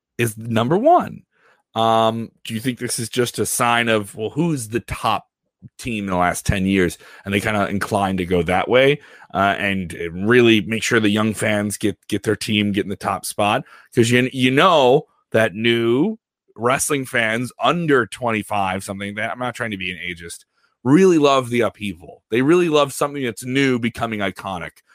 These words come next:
They like, they like saying, um, this isn't, isn't a shot at, at, at the Iconics. They like saying that somebody who's young is suddenly iconic, when iconic status is something that is earned over time.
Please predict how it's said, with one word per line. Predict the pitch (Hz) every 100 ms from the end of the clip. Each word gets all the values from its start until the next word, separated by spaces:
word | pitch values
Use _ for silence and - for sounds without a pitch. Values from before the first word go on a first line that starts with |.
| _
They | 131
like, | 151 220 -
they | 151 165
like | 214 220
saying, | - 160 156 139 127 -
um, | 113 98
this | 117 120
isn't, | 123 - 101
isn't | 113 113
a | 98
shot | - 104 98
at, | 92
at, | 95 95 -
at | 120 110
the | 113 98
Iconics. | 104 90 87 - _ _ _
They | 127
like | 175 220
saying | - 170 170
that | 135
somebody | - 143 135
who's | 127 104 98
young | 110 127 123 117 101 _
is | 123 139 -
suddenly | - 139 123 113
iconic, | 101 98 - 92 78 - _ _ _ _ -
when | 135
iconic | 139 - 196 180 -
status | - 156 131 104 -
is |
something | - 110 110
that | 104 98
is | 92 -
earned | 101 95 87
over | - -
time. | 95 92 -